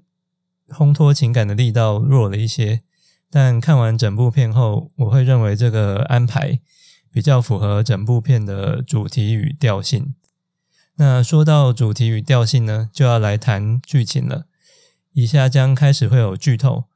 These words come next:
想亲自看过的朋友可以在这里回转。首先想聊聊片名《铃芽之旅》，我个人觉得虽然也不差，但是还是比较喜欢照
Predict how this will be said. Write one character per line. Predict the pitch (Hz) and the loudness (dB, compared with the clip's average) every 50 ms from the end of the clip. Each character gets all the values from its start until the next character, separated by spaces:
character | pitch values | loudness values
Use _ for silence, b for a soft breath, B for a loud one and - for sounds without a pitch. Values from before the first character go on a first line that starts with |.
| _ _ _ _ | _ _ _ _
想 | _ - - 110 104 101 104 | _ -2 -2 -2 0 -2 -4
亲 | 113 - 147 143 | 0 2 2 2
自 | 143 - 147 127 120 | 2 2 0 0 2
看 | - 139 131 127 | 2 2 0 2
过 | 123 131 | 2 2
的 | 120 113 | 2 2
朋 | 117 110 110 | 2 2 2
友 | 117 113 95 - | 2 0 -2 -2
可 | - 139 120 | -2 -2 -2
以 | 107 | 0
在 | 95 120 110 | 0 -2 -2
这 | 104 - 123 110 | 0 0 -2 -2
里 | - - - 156 151 147 | -2 -2 -6 -4 -4 -2
回 | - 120 107 123 | -2 0 -2 0
转。 | - 131 - - - _ _ _ _ _ _ _ _ _ _ _ _ _ _ _ _ _ _ _ _ _ _ _ _ _ _ _ _ _ _ _ _ _ | -2 -2 -4 -4 -8 _ _ _ _ _ _ _ _ _ _ _ _ _ _ _ _ _ _ _ _ _ _ _ _ _ _ _ _ _ _ _ _ _
首 | - - 120 113 | -4 -2 0 2
先 | 117 147 151 156 | 4 4 4 4
想 | 147 135 110 104 104 | 2 2 0 0 -2
聊 | 104 107 113 | 0 0 0
聊 | 120 117 113 113 113 117 | 2 2 2 2 0 0
片 | - - 147 127 | 0 0 0 0
名 | 113 110 107 113 | 2 0 -2 -2
《铃 | 113 110 110 | -2 -2 0
芽 | 113 107 107 | 0 0 0
之 | 107 - 135 123 | 0 0 0 0
旅》， | 110 117 113 127 - - _ _ _ _ _ _ _ _ _ _ _ _ _ | 0 -2 -4 -4 -6 -10 _ _ _ _ _ _ _ _ _ _ _ _ _
我 | - 110 110 104 104 | -2 0 0 0 -2
个 | 107 - 175 156 | -2 0 2 4
人 | 135 127 123 | 4 2 2
觉 | 113 117 117 | 2 0 2
得 | 120 120 117 | 2 2 2
虽 | 113 - 147 139 | 2 2 2 2
然 | 135 123 117 113 117 | 4 2 2 2 0
也 | 113 104 98 95 95 | 0 0 0 -2 -4
不 | 95 - 143 | -4 -4 -4
差， | 123 - - 131 117 113 117 113 - - | -4 -2 -2 -2 0 0 -2 -4 -4 -2
但 | 156 135 127 | 0 0 0
是 | 120 - 147 127 123 117 110 113 143 117 | 2 0 0 0 0 0 -2 -2 -2 -2
还 | - 110 113 | -2 -2 0
是 | - 143 | 0 0
比 | 113 107 | 0 0
较 | 98 120 117 | 0 0 0
喜 | 113 - 98 92 | 0 -2 -4 -2
欢 | - 113 110 110 117 117 | -2 -2 0 0 -2 -2
照 | 113 - 131 120 113 107 107 107 110 | -2 -2 0 0 0 0 -2 -4 -6